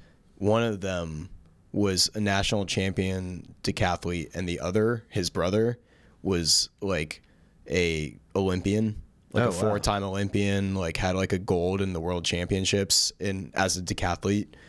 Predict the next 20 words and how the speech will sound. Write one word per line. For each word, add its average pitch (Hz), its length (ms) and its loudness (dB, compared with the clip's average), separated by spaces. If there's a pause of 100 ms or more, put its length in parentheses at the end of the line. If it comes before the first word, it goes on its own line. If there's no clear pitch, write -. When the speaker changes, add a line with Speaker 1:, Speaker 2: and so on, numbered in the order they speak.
(300)
Speaker 1:
And, 98 200 2
like, 90 320 -2 (140)
you 127 140 4
would 117 100 2
never, 104 480 0
besides 123 320 2
the 107 60 -6
fact 101 200 0
that 104 80 -2
they - 60 0
were 90 120 0
freak - 300 0
athletes, 90 640 2
you 92 100 0
would 95 120 2
never 92 240 0
know 87 200 0
that 90 220 -2
they 85 340 -2 (200)
had - 260 -2